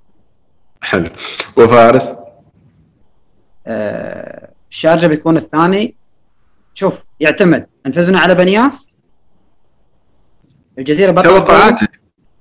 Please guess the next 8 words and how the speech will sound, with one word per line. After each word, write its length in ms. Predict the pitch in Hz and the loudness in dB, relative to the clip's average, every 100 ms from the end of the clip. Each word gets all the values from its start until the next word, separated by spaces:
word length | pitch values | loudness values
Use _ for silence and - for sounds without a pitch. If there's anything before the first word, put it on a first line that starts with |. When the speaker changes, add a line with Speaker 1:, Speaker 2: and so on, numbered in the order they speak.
| 160 | -4
Speaker 2:
أنا 100 | 175 | 2
Speaker 1:
توقعاتك. 220 | 151 233 | 4 4
Speaker 2:
توقعاتي، 540 | 147 196 254 - - - _ _ | 4 2 0 -2 -12 -20 _ _
توقعاتي، 760 | 233 247 - 185 165 160 226 | -2 -2 -2 -2 -2 -2 0
Speaker 1:
إيه. 320 | 113 95 - - - - - | 0 0 -6 -20 -20 -20 -12
Speaker 2:
الجزيرة 400 | 165 180 220 208 | -6 -2 2 2
بطل 220 | 202 208 | 2 0
الدوري. 520 | 190 196 220 302 339 | 0 2 2 0 -4